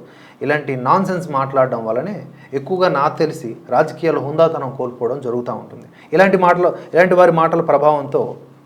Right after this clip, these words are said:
ఇద్దరు వ్యక్తుల మధ్య యొక్క సహజ, సహజ రీతిలో ఉండేటటువంటి ఆ భావన, ఆప్యాయత కూడా దెబ్బతింటుంది. ఎవడో మనల్ని ఏదో అంటాడు,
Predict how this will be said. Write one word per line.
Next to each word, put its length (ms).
ఇద్దరు 240
వ్యక్తుల 300
మధ్య 560
యొక్క 200
సహజ, 340
సహజ 300
రీతిలో 360
ఉండేటటువంటి 640
ఆ 80
భావన, 600
ఆప్యాయత 380
కూడా 220
దెబ్బతింటుంది. 600
ఎవడో 240
మనల్ని 300
ఏదో 100
అంటాడు, 520